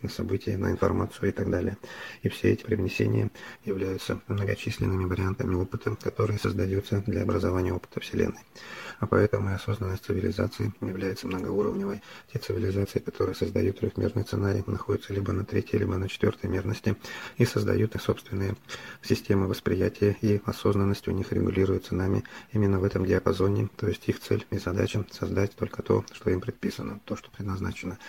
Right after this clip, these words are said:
И, естественно, у этих цивилизаций система разумности практически полностью отсутствует, поскольку это является чисто программным продуктом, который имеет очень маленький эквивалент расширения с точки зрения собственных возможностей и задач.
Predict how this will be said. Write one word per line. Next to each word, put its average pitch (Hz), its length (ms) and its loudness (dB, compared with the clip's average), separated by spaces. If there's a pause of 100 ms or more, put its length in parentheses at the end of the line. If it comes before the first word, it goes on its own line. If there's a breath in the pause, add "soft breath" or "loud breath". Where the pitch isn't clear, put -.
(420 loud breath)
И, 101 60 0
естественно, 101 640 -2
у 98 60 -2
этих - 240 0
цивилизаций 95 600 2
система - 420 0
разумности 101 560 0
практически 107 520 -6
полностью - 480 -4
отсутствует, - 460 -2
поскольку - 460 -2
это 101 180 -2
является 98 600 0
чисто - 280 -4
программным 98 480 2
продуктом, 101 480 0 (340 loud breath)
который 101 380 2
имеет 101 560 0
очень - 220 -2
маленький 101 380 0
эквивалент 101 480 0
расширения 101 480 2
с - 40 -8
точки - 300 -4
зрения 98 320 2
собственных 98 440 -2
возможностей 95 500 -2
и - 40 0
задач. 92 380 -4